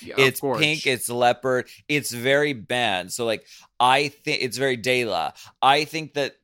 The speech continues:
Speaker 2: th-, some girls are taking this moment to say, "Okay, best drag, I wanna wear something that defines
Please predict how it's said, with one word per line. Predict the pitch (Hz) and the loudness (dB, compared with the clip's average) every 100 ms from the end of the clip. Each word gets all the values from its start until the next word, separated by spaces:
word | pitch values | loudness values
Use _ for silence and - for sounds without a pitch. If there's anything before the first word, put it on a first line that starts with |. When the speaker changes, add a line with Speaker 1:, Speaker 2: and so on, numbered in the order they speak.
| - | -20
Speaker 2:
th-, | 107 104 _ _ _ | -20 -20 _ _ _
some | - 147 143 | -2 -2 0
girls | 143 143 127 | 0 0 0
are | 127 | -4
taking | - 131 127 127 123 | -2 -2 -2 -6 -6
this | 117 110 | -4 -4
moment | 117 113 120 117 - | -4 -4 -2 -6 -8
to | - | -8
say, | 104 - 104 101 | -6 -2 -2 -2
"Okay, | 110 120 | -4 -4
best | 95 104 101 - | 0 -2 -2 -2
drag, | 104 92 101 113 | 0 2 2 0
I | 107 | -2
wanna | 104 104 | -2 -6
wear | 98 101 101 | -6 -6 -4
something | - 101 104 | -6 -8 -8
that | 92 | -8
defines | 92 90 92 87 85 85 85 - - | -10 -10 -8 -8 -8 -12 -12 -12 -14